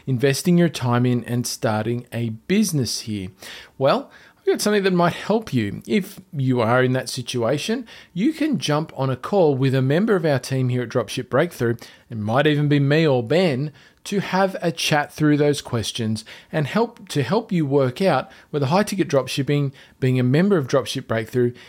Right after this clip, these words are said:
is the right thing for you to be doing right now. So all you need to do to do that is head to Dropship Breakthrough,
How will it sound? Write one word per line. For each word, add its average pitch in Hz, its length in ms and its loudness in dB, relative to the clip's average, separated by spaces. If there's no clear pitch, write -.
is 214 220 -2
the 214 120 0
right 113 320 -4
thing 127 240 -6
for 117 200 -8
you 117 160 -4
to 110 120 -12
be 123 120 -8
doing 170 340 2
right 165 220 0
now. 190 320 2
So - 400 -2
all 311 200 4
you 302 140 0
need 233 240 0
to 190 80 -6
do 208 220 -4
to 185 120 -8
do 185 200 2
that 143 240 2
is 151 160 -2
head 175 260 0
to 175 100 -2
Dropship 147 840 -4
Breakthrough, 139 720 -2